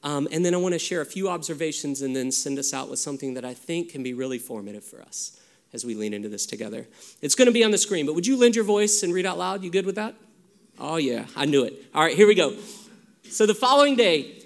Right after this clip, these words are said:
John was again standing with two of his disciples. As Jesus walked by,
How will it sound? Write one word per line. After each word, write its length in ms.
John 380
was 320
again 320
standing 440
with 200
two 240
of 80
his 160
disciples. 800
As 160
Jesus 480
walked 280
by, 380